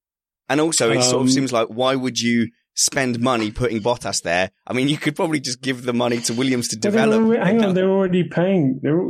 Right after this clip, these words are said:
Speaker 2: George isn't there for love, you know.
Speaker 1: Wow.
Speaker 2: George is there in exchange for cash,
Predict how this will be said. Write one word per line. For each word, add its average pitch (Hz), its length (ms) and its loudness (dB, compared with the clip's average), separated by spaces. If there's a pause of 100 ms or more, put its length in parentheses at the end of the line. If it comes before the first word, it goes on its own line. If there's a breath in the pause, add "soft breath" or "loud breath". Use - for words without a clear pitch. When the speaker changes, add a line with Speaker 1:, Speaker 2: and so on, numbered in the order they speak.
Speaker 2:
George 190 320 2
isn't 143 200 2
there 143 240 2
for 123 140 -2
love, 135 300 0
you 104 100 0
know. 110 320 -2 (460)
Speaker 1:
Wow. 101 400 -4 (800)
Speaker 2:
George 170 300 0
is 156 100 2
there 160 220 2
in 147 80 2
exchange 135 480 0
for 139 120 -2
cash, - 640 -4